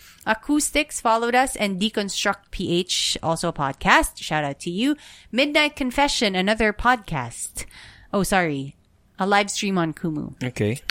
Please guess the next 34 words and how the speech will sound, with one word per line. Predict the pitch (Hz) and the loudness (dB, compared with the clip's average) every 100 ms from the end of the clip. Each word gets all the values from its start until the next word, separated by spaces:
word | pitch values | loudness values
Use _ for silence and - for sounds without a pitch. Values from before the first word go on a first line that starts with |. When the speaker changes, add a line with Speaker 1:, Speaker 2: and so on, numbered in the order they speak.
| - - | -10 -2
Speaker 1:
Uh, | 208 202 180 | 0 0 0
Zark, | 220 208 202 - | 4 6 4 2
catching | 214 220 214 | 0 0 -2
up | 208 | -2
on | - 196 190 | 0 0 0
the | 180 | 0
Halo | 185 | 2
Halo | 180 175 | 2 0
Show. | 175 175 | 0 0
Hello. | 170 175 170 | 0 0 0
Solitary, | - 208 220 220 - 220 220 220 214 | 2 2 2 0 2 4 4 2 -2
Krista | - 226 220 - - 214 208 | -2 0 0 0 2 2 2
followed | - 202 202 208 | 2 2 2 2
us, | 202 208 | 0 0
and | 180 170 | -2 -2
Von | 175 185 190 - | 0 0 0 -4
Iver. | 185 156 151 156 190 - _ _ _ _ _ - - - - | -4 -2 -2 0 -2 -6 _ _ _ _ _ -20 -20 -14 -2
Um, | 175 175 170 143 113 | 0 2 2 2 0
Speaker 2:
Bon | 113 | 0
Iver. | 113 110 104 113 - | -2 -2 0 0 2
Speaker 1:
Iver. | 139 147 143 143 147 - | 2 2 2 0 -2 -6
Speaker 2:
<laughs> | - | -8
Do | - | 2
Speaker 1:
Safe | 311 269 | 4 6
Speaker 2:
you | |
know, | 311 339 | 4 4
Speaker 1:
space. | 277 - | 4 2
Speaker 2:
I | 185 | 2
didn't | 247 294 165 | 2 0 0
know | 190 | 0
it | 185 | 0
was | 123 | -2
Bon | 101 117 127 127 | -2 -2 0 -2
Iver. | 110 98 101 95 | -4 -4 -2 -4